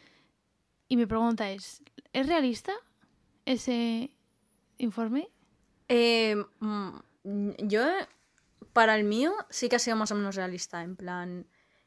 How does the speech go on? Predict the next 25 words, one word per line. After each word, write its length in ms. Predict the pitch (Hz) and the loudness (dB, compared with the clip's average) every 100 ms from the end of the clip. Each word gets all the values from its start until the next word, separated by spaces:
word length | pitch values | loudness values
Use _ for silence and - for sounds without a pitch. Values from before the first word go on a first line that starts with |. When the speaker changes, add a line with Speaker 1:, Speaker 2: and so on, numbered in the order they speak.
| _ | _
Speaker 2:
eh, 920 | - 214 208 208 208 202 196 190 185 - | 2 6 6 6 6 4 2 -2 -6 -8
excepto 480 | - 214 214 - 208 | -10 -6 -6 -2 -2
la 120 | 202 | -2
quinta 300 | 208 214 220 | -4 -2 0
canción, 460 | 277 294 254 247 269 | 0 -2 -2 -2 -2
que 120 | 277 | -2
creo 240 | 240 208 226 | -2 -4 -4
que 240 | 262 247 | 0 2
es 300 | 233 - - _ - | 0 -4 -10 _ -4
Tokio, 800 | 202 196 254 254 269 277 269 - | -4 -2 0 2 2 0 -4 -12
de, 640 | - 208 196 190 185 180 - - - - - - - | -12 -4 -2 0 -2 -2 -4 -10 -20 -20 -20 -20 -20
joder, 220 | - 180 | -8 -6
lo 100 | 175 | -4
voy 100 | 185 196 | 2 2
a 80 | |
pronunciar 360 | 202 214 202 185 | 2 0 -2 -4
mal, 280 | 185 185 196 - - - - | -6 -8 -10 -16 -20 -20 -2
pero 180 | 208 196 | 2 4
de 260 | 196 196 | 6 4
Brookhampton, 1080 | 190 196 208 226 - 269 - 254 - 320 370 415 | 2 0 4 6 6 4 6 4 6 8 8 6
Speaker 1:
<laughs> 120 | 311 | 0
Speaker 2:
Brookhampton, 840 | 247 277 - - 339 359 392 392 269 | 4 4 4 0 0 2 2 2 4
bueno. 300 | 247 208 202 - - - | 4 4 -2 -12 -12 -6
Speaker 1:
No 120 | 233 | -4
sé, 100 | 254 | -2